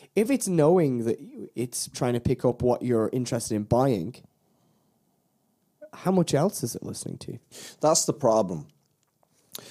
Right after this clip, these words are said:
Speaker 2: I have no problem it listening out to things that you want if you go on Amazon or
Speaker 1: Yeah.
Speaker 2: whatever there, because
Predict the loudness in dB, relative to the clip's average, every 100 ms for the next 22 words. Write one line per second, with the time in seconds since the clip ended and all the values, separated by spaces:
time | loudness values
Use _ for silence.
0 | -20 -20 _ _ 0 4 4 2 4 4
1 | 4 4 4 2 0 -2 -4 _ _ _
2 | 0 0 0 -2 0 0 0 0 2 2
3 | 0 -6 -4 -4 -4 -4 -2 -2 -4 -4
4 | -2 0 -2 -2 -4 -8 -12 -10 -4 -4
5 | -4 -8 -8 -6 -6 -4 -6 -2 0 2
6 | 2 -2 -6 -8 -8 -8 -6 -4 -4